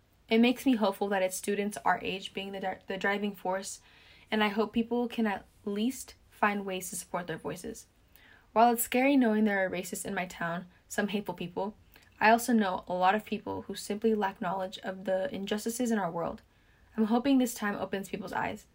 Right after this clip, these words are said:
I'm hoping they finally begin to understand these problems and how they themselves have maybe contributed to the problem.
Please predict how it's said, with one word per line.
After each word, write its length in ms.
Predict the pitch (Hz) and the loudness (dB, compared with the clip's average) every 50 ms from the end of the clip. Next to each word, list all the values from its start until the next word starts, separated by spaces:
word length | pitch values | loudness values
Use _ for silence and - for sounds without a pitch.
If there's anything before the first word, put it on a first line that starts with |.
| _ _ _ _ - | _ _ _ _ -4
I'm 120 | - 220 208 | -4 0 0
hoping 280 | 233 233 262 262 254 | 2 2 4 4 4
they 100 | 240 233 | 4 4
finally 380 | 226 - 208 202 214 220 220 226 | 2 4 4 4 6 6 4 4
begin 240 | 214 214 208 202 202 | 4 2 2 0 0
to 80 | - | 0
understand 480 | - 190 190 185 180 - 185 185 185 185 | -2 -2 -4 -6 -6 -6 -6 -6 -6 -6
these 120 | 185 - | -10 -10
problems 440 | - - 170 170 - - 175 180 - | -4 -2 -2 -2 -2 -4 -6 -8 -8
and 140 | - - 185 | -8 -8 -8
how 160 | 190 196 190 | -6 -6 -6
they 160 | 196 196 190 | -6 -6 -8
themselves 680 | 196 220 196 202 208 208 208 - 190 185 190 185 - - | -8 -6 -4 -2 -2 -2 -2 -4 -6 -6 -6 -8 -10 -6
have 260 | - 185 180 180 - | -6 -4 -6 -4 -6
maybe 220 | 185 180 180 185 | -8 -8 -8 -10
contributed 520 | 180 - 190 175 - 180 180 175 160 - - | -10 -10 -10 -8 -6 -6 -6 -4 -6 -6 -6
to 60 | - | -8
the 60 | - - | -10 -8
problem. 460 | - - - - - - - 233 | -6 -6 -6 -6 -6 -8 -10 -12